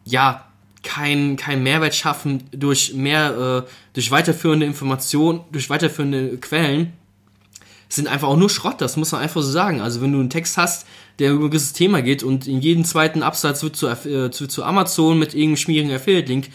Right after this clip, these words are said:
verlinkt, dann ist das Crap. Das ist einfach nicht geil. Das ist einfach User-Verarsche.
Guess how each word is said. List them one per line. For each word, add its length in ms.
verlinkt, 460
dann 120
ist 140
das 140
Crap. 420
Das 160
ist 120
einfach 320
nicht 220
geil. 400
Das 140
ist 100
einfach 360
User-Verarsche. 960